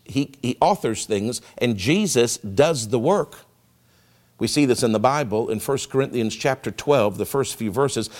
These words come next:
It says that God is in, uh, charge of the operations. He speaks things. Jesus is in charge of the administration. He does the word of the Father. And the Holy Spirit is in charge of the manifestation. He manifests the words of Je-, the, the words of the Father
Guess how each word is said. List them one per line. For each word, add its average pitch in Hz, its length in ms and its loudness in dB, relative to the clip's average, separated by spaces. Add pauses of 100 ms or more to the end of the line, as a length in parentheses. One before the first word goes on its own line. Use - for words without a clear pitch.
(120)
It 113 140 -4
says 120 180 0
that 101 140 0
God 143 220 4
is 127 140 -2
in, 113 160 -4
uh, 110 160 -2
charge 127 380 -2
of 101 80 -2
the 113 120 -2
operations. 110 1000 0 (220)
He 110 120 -2
speaks - 400 -2
things. 95 340 -4 (340)
Jesus 135 540 2
is 107 160 -4
in 113 100 0
charge 127 380 0
of 104 120 -4
the 110 140 2
administration. 104 1080 0 (140)
He 123 180 0
does 139 520 2
the 110 100 -4
word 110 280 0
of 87 100 -6
the 98 60 -4
Father. 87 480 0 (240)
And 120 160 2
the 117 60 0
Holy 185 200 4
Spirit 147 280 0
is 120 100 -4
in 131 140 -2
charge 143 340 0
of 143 80 -6
the 147 80 0
manifestation. 160 1040 -2 (160)
He 165 160 2
manifests 165 800 2
the 135 140 0
words 151 420 0
of 143 100 -6
Je-, 170 140 -6
the, 139 180 -2
the 135 140 2
words 165 360 4
of 165 100 -2
the 165 60 -2
Father 139 460 0